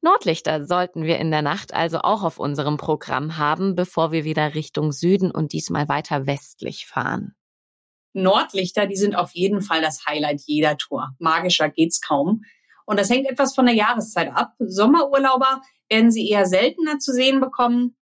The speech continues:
Speaker 2: Im Herbst stehen die Chancen dagegen recht gut. Wir legen jetzt aber erstmal fünfhundert Kilometer zurück, um zum Meadow Lake Provincial Park zu kommen. Und hier finden wir eine tausendsechshundert Quadratkilometer große Wasserlandschaft. Das müssen wir uns mal vorstellen hier, gerade in Deutschland,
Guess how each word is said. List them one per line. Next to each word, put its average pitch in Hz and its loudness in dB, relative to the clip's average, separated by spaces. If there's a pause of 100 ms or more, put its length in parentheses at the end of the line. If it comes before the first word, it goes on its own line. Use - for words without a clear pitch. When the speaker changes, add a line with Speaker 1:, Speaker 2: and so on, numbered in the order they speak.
Speaker 2:
Im 220 4
Herbst 202 -2
stehen 220 0
die 214 4
Chancen 208 0
dagegen 196 2
recht 170 -2
gut. - -2 (640)
Wir 330 4
legen 226 6
jetzt 220 -2
aber 202 0
erstmal 220 2
fünfhundert 262 4
Kilometer 214 2
zurück, 202 0
um 214 0
zum 190 2
Meadow 220 4
Lake 202 2
Provincial 196 -2
Park - -10
zu - -8
kommen. 143 -6 (180)
Und 196 0
hier 269 2
finden 247 6
wir 233 4
eine 202 -2
tausendsechshundert 233 2
Quadratkilometer 208 2
große 202 0
Wasserlandschaft. 156 2
Das 165 -2
müssen 190 2
wir 202 6
uns 185 -4
mal 185 2
vorstellen 170 4
hier, 165 0
gerade 190 -2
in 190 -4
Deutschland, 180 0